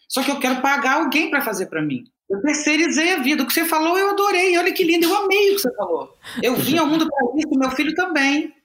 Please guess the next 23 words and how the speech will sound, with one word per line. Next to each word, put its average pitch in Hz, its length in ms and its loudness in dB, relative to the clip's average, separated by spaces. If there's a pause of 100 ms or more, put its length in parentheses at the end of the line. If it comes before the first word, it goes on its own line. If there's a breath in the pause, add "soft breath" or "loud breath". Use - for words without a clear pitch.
(380)
Nós 226 160 0
estamos 254 220 0
sozinhos 233 460 0
há 233 60 2
dois, 247 320 0
um 240 160 0
ano 254 340 0
e 196 60 -6
meio 277 380 0
quase, 165 320 -2
né? 214 240 -2
Eu 214 40 -4
e 190 120 -2
ele. 147 340 -2 (460)
Então, 233 320 -2
não 277 80 2
é 269 60 2
isso 320 180 2
que - 40 -6
nós 349 120 -2
aprendemos 277 460 2
todo 214 260 -2
dia. 151 440 -4